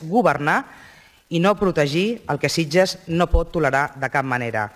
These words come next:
Sitges mereix rigor, mereix respecte, transparència i, evidentment,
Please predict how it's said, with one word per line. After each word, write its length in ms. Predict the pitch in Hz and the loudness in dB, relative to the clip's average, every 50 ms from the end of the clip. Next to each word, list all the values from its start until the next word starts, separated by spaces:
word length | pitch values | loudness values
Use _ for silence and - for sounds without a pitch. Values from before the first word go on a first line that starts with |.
| - - - - - - _ _ | -16 -20 -20 -20 -20 -20 _ _
Sitges 640 | - - - 180 151 147 170 165 147 139 - - 143 | -10 -6 -4 -4 0 2 2 4 2 2 0 -4 -2
mereix 300 | 135 135 151 151 143 - | 0 0 0 0 -2 -4
rigor, 320 | 139 135 127 151 185 208 208 | -4 -2 2 2 4 2 2
mereix 380 | 185 156 139 139 131 123 - 127 | 0 -2 -2 -2 -2 -4 -6 -8
respecte, 540 | 120 - - - - 202 185 202 - 202 190 | -8 -8 -6 -2 -2 -2 0 0 0 0 0
transparència 880 | - 143 123 123 - - 127 127 170 190 190 - - 226 233 247 294 320 - - - - - - - - _ | 0 -4 -6 -6 -6 -2 0 0 0 0 -2 -4 -2 2 2 2 2 2 -2 -6 -16 -20 -20 -20 -20 -12 _
i, 80 | - 143 | 0 2
evidentment, 640 | 135 135 147 143 151 156 156 165 170 190 208 226 | 2 2 2 2 2 2 2 2 2 0 0 -2